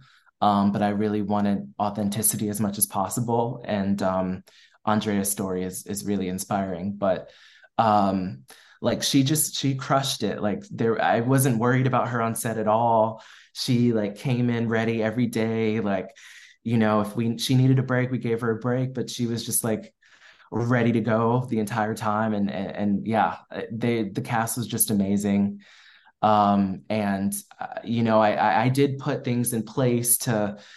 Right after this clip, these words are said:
you know, I told them about my story and, um, a bit about my life to help them kind of understand the severity and the emotional through line of the film. But it truly, like, they already, they already got it. They're just talented actors. So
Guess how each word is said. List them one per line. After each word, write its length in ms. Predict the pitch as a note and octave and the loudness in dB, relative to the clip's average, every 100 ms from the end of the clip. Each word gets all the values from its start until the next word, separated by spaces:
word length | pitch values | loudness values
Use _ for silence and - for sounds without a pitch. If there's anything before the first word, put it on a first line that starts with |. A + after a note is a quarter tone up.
| - - - - - | -20 -20 -20 -20 0
you 120 | C3+ | 4
know, 120 | B2+ | 6
I 80 | A#2+ | 4
told 260 | B2 C#3+ C3 | 2 0 2
them 140 | B2 | 2
about 280 | A#2 A#2 A2 | 2 2 2
my 200 | A2 A2 | 0 -2
story 720 | G#2+ - A2 G#2+ G#2+ A2+ B2 B2+ | -4 -4 -2 -2 -2 -4 -8 -4
and, 380 | G#2+ G2 G2+ - - | -2 0 0 -2 -6
um, 500 | G#2 G2+ G2 F#2+ - | -2 0 -2 -4 -6
a 60 | |
bit 160 | A2 A#2 | -2 -2
about 260 | A2 G#2+ G2+ | 0 0 0
my 140 | G#2+ | 0
life 340 | G#2+ G#2+ G#2+ | 0 0 -2
to 100 | - | -8
help 300 | G#2+ A2 G2+ | -4 -4 -4
them 180 | - G#2 | -4 -2
kind 300 | G2+ A2 G#2 | -2 -2 -2
of 100 | G2+ | 0
understand 540 | G2+ G2+ G2+ G#2 F#2+ F#2+ | 0 0 -2 -4 -4 -4
the 40 | |
severity 640 | - G#2 G2 G2 G2 G2+ G2 | -6 -4 -4 -2 -2 0 0
and 260 | F#2 F#2 - - _ - | -2 -6 -12 -20 _ -2
the 120 | A2+ | 2
emotional 640 | G#2+ G#2+ G#2 G#2+ G2+ G2+ | 2 2 0 -2 -2 -2
through 200 | G2+ G#2 | -2 -2
line 240 | G2+ F#2+ | 0 -2
of 100 | F#2+ | -6
the 80 | - | -8
film. 440 | - G#2 G#2+ G#2+ G2+ | -6 -2 0 0 0
But 300 | F#2+ - - - - _ | 0 -2 -8 -20 -20 _
it 180 | - A#2+ | -4 -4
truly, 360 | - C3+ A#2+ A2+ | 0 2 2 2
like, 220 | G#2 G2+ | 0 -2
they 200 | G#2+ G#2 | -2 0
already, 600 | G2+ G2+ G2+ G2+ G2+ G2+ - | 0 0 -2 -4 -4 -6 -2
they 100 | A#2+ | 0
already 220 | C3+ B2 | 2 2
got 300 | A2 G2 G2+ | 2 2 0
it. 200 | F#2 - | -2 -6
They're 160 | G#2 G2+ | -8 -6
just 180 | G#2 | -6
talented 340 | - F#2 F#2+ F#2+ | -6 -6 -6 -6
actors. 520 | F2 F2+ F2+ E2+ E2 | -6 -8 -8 -6 -4
So 360 | - F2+ F2+ | -4 -4 -6